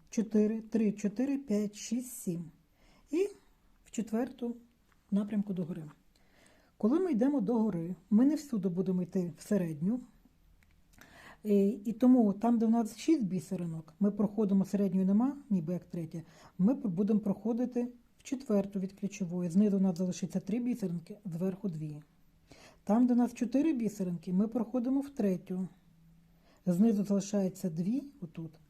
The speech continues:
а зверху одна бісеринка. Так, йдемо догори. Сім. Ми донизу йшли, набрали сім, тепер доверху, ну, йдемо, набрали сім.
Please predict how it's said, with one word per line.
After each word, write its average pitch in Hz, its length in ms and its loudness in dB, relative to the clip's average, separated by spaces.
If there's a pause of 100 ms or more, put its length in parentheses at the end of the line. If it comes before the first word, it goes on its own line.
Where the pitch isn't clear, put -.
(380)
а 185 140 -4
зверху 214 460 -2
одна 196 320 0
бісеринка. 175 680 -10 (1800)
Так, - 280 -20 (260)
йдемо 240 300 0
догори. 190 440 0 (1700)
Сім. 214 560 0 (4000)
Ми 208 140 4
донизу 190 380 0
йшли, 262 260 -4
набрали 240 440 0
сім, 208 220 -2
тепер 240 280 -6
доверху, 190 380 -4
ну, 180 180 -4
йдемо, 175 240 -6
набрали 165 360 -8
сім. 160 240 -12